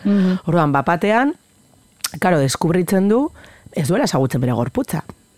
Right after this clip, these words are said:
Speaker 2: Eta, bueno, ba, karo, nola, Otis edakien hainbeste.
Speaker 1: Bai, bai, Otis, eh, hamasei urteko, eh, eh, protagonista, eh, bueno, ba, institutoan terapeuta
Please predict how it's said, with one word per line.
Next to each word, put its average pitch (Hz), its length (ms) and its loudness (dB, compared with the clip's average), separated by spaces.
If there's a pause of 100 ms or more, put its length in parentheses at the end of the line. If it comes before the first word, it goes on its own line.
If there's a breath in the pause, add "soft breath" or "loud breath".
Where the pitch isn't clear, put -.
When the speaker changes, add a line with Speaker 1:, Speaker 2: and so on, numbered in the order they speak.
(760 loud breath)
Speaker 2:
Eta, 160 280 2
bueno, 156 240 2
ba, 131 100 -2
karo, 139 400 0
nola, 127 220 0 (100)
Otis 160 240 0
edakien 170 480 0
hainbeste. 196 540 0 (340 loud breath)
Speaker 1:
Bai, 151 160 2
bai, 151 140 2 (100)
Otis, 175 340 2
eh, 151 520 0 (100)
hamasei 185 400 2
urteko, 175 420 2
eh, 151 460 2 (140)
eh, 160 180 0
protagonista, 185 720 2 (420 loud breath)
eh, 127 220 0
bueno, 160 340 2
ba, 160 160 2
institutoan 180 720 2
terapeuta 170 720 2